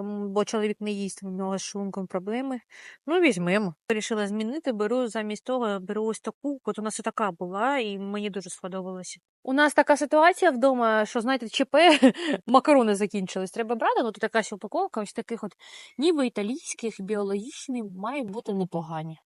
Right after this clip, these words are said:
Це кригу комоле, також треба спробувати. Чоловік, до речі, нічого не куштує, куштує лише я. Останній час ми фанати ось таких чіпсів з норі. Також велика така упаковка, тридцять шість, е, коштує тринадцять доларів, також беремо.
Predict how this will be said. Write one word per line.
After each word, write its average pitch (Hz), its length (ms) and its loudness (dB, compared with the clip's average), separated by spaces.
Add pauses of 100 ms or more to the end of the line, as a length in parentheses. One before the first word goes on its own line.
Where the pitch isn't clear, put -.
(120)
Це 294 80 6
кригу 233 520 2
комоле, 208 480 2 (500)
також 220 280 -4
треба 208 280 -2
спробувати. 220 840 -2 (1080)
Чоловік, 269 400 0
до 262 100 0
речі, 247 320 -4
нічого 247 360 0
не 208 80 0
куштує, 277 400 2
куштує 240 400 2
лише 233 260 2
я. 202 240 2 (440)
Останній 277 480 6
час 262 280 6
ми 262 120 2
фанати 247 480 6
ось 226 200 -2
таких - 300 -4
чіпсів 359 560 2
з 226 140 -4
норі. 302 340 6 (560)
Також 233 280 2
велика 240 340 4
така 214 220 0
упаковка, 294 460 0
тридцять 226 280 -4
шість, - 280 0 (240)
е, 214 140 0
коштує 254 380 0
тринадцять 214 460 -4
доларів, 311 380 2
також 233 260 -2
беремо. 190 380 -2